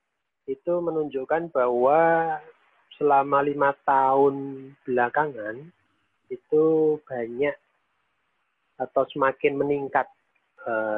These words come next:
rate yang orang yang bunuh diri itu. Tapi di saat bersamaan juga banyak negara itu yang mulai sadar dan mencanangkan program untuk mengurangi angka bunuh diri, walaupun belum semua.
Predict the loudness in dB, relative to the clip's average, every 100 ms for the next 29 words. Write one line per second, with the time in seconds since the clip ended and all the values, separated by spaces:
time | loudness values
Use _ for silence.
0 | -4 -4 -4 _ -12 -8 -10 -10 -14 -14
1 | -14 -14 -16 -16 -16 -16 -20 _ _ _
2 | _ _ _ -6 -4 -4 -4 -6 -6 -8
3 | -6 -2 0 0 0 -2 -2 -6 -2 0
4 | 2 4 2 0 -4 -8 -4 -2 -2 -4
5 | -6 -4 -2 -2 -6 -8 0 2 2 0
6 | -4 -2 -2 -2 -4 -4 -4 -4 -4 -4
7 | -4 -6 -8 -8 -8 -8 -8 -10 -10 -10
8 | -12 -14 -14 -16 -14 -14 -14 -16 -16 -16
9 | -14 -16 -16 -16 -18 -16 -16 _ -18 -14
10 | -14 -12 -12 -16 _ _ _ _ -8 -6
11 | -2 -4 -4 -8 -10 -14 -6 -2 -2 -2